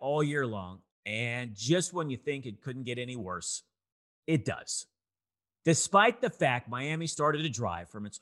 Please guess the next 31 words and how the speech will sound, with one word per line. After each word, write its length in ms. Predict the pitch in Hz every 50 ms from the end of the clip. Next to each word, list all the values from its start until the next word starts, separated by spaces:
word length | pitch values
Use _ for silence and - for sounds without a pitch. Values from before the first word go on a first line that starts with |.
| - -
own 360 | 170 170 180 190 202 202 202 - -
twenty-five-yard 1300 | - - 156 170 170 160 - 180 175 170 - - - 139 143 143 139 143 127 120 120 113 104 101 101 92
line, 280 | 95 90 92 95 98 98 _ _ _ _ _ _ -
nineteen 760 | 104 123 143 160 185 220 233 233 - - - 214 214 208 202
seconds 580 | 175 - - 196 180 180 175 185 185 165 - -
left, 380 | 113 92 85 78 80 _ _ _ _ _ _ _ _ _ _ _ _ -
and 260 | - 127 135 143 147
no 200 | 160 170 190 196
timeouts. 800 | 196 196 - - 160 165 156 135 110 78 - - - - - - _ _ _ _ _ _ _ _ _ _ _ _ _ _ _ _ _ _ -
And 180 | 139 151 156 156 -
in 320 | 165 180 175 156 147 151 160
one 300 | 170 185 214 240 247 -
play, 320 | - - 147 123 87 60 - _ _ _ _ _ _ _ _ _ -
one 340 | 117 143 185 220 269 294 -
play 340 | - - 208 202 170 156
which 240 | 151 156 160 - -
included 460 | 160 139 - - 185 196 214 214 196
a 40 | 190
penalty 600 | - - 156 170 156 143 120 98 95 90 90 95 _ _ _ _ _ _ _ _ _ _ _ -
that 160 | 110 110 -
put 180 | - 185 185 -
the 80 | 208
Dolphins 520 | 156 120 160 147 135 131 - 131 127 110 127
in 100 | 110 104
field 320 | - 139 139 135 135 117
goal 180 | 135 127 123 120
range 320 | 120 117 113 117 117 -
to 100 | - 120
win 260 | 104 104 110 107 110
the 60 | 113
game. 280 | 101 87 95 78 -